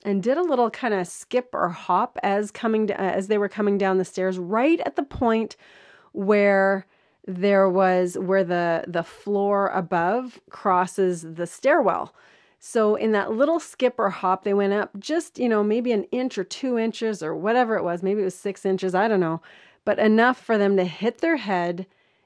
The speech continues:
and it knocked them back down, and they fell onto the stairs. Now, I heard this loud boom,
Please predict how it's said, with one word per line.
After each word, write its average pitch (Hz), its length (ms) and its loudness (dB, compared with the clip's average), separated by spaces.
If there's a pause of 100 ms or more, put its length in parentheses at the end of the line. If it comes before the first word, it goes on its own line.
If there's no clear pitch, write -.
(120)
and 190 140 2
it 185 100 -2
knocked 190 560 0
them 226 160 -2
back 190 240 -2
down, 175 320 -2
and 175 140 -2
they 165 80 -4
fell 170 380 -4
onto 165 280 -6
the 156 80 -10
stairs. - 720 -2 (560)
Now, 208 540 4 (520)
I 247 220 4
heard 254 240 2
this 185 200 -2 (120)
loud 214 1000 4
boom, 226 640 8